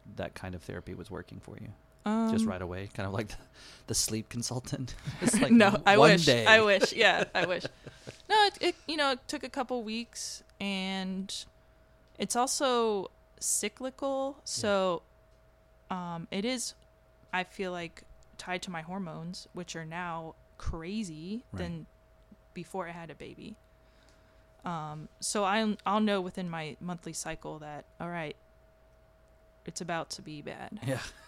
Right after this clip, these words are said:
Speaker 1: <laughs> Everybody watch out.
Speaker 2: Yeah. Or just feeling like
Speaker 1: And
Speaker 2: this
Speaker 1: how long does, uh,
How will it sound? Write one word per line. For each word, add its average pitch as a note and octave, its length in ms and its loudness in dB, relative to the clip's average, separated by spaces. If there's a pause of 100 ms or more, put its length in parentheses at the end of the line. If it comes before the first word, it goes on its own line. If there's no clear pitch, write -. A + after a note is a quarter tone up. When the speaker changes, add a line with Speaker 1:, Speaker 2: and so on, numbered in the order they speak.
(180)
Speaker 1:
<laughs> - 480 -20
Everybody C#3+ 340 0
watch - 320 -2
out. F#2 160 -2
Speaker 2:
Yeah. F#3+ 200 4 (720)
Or G3+ 180 4
just - 380 -2
feeling F#3 380 -2
like D#3 360 -10 (340)
Speaker 1:
And A#2+ 100 4
Speaker 2:
this A#2 100 6
Speaker 1:
how C#3+ 60 4
long C#3+ 140 4
does, A#2+ 200 -4
uh, A2+ 120 0